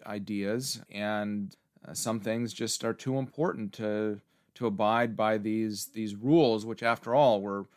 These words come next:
set up by the white supremacist, uh, patriarchy, et, et, et cetera, et cetera. It's a very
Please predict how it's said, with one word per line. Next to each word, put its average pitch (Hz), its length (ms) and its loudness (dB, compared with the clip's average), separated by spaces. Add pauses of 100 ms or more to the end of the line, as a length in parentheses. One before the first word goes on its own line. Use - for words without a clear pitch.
(160)
set 117 220 2
up 117 220 2
by 107 240 2
the 101 320 -4
white 113 260 0
supremacist, 110 840 -6
uh, 101 180 -2
patriarchy, 104 880 -2
et, 80 60 -10 (100)
et, 92 180 -12
et 107 120 -10
cetera, 110 320 -2
et 104 100 -4
cetera. 147 260 0
It's 95 140 -6
a 104 40 -6
very 123 460 4